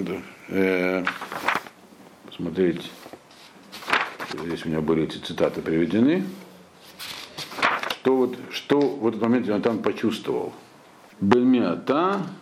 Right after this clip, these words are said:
Давид такой-то". То есть это первый раз, когда Йонатан увидел Давида.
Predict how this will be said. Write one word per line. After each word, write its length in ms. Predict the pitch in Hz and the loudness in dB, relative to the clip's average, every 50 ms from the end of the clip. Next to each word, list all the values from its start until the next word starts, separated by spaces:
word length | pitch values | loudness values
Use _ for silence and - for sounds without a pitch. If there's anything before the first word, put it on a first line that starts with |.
| - - - - - - - - - - | -20 -20 -20 -20 -20 -20 -20 -20 -12 -6
Давид 480 | 87 87 87 92 90 101 113 110 - - | -4 0 2 2 4 4 2 0 2 0
такой-то". 580 | 92 - - 82 71 65 64 - - - - - - - - - - - - - - - - - - - - - - | 0 0 0 -2 -2 -2 -4 -6 -8 -10 -10 -12 -14 -18 -20 -20 -20 -20 -20 -20 -20 -20 -20 -20 -20 -20 -20 -6 2
То 100 | - 120 | 4 4
есть 140 | 123 127 170 | 4 6 4
это 140 | 175 170 | 4 4
первый 240 | 135 165 160 143 143 | 4 4 4 4 4
раз, 140 | 147 147 147 | 4 2 0
когда 160 | - 123 120 | 0 2 2
Йонатан 280 | 120 117 104 131 127 117 | 4 4 4 2 2 4
увидел 260 | 113 110 104 107 101 | 4 2 2 2 2
Давида. 480 | 92 98 95 87 80 - - - - | 4 4 4 4 2 0 -2 -4 -8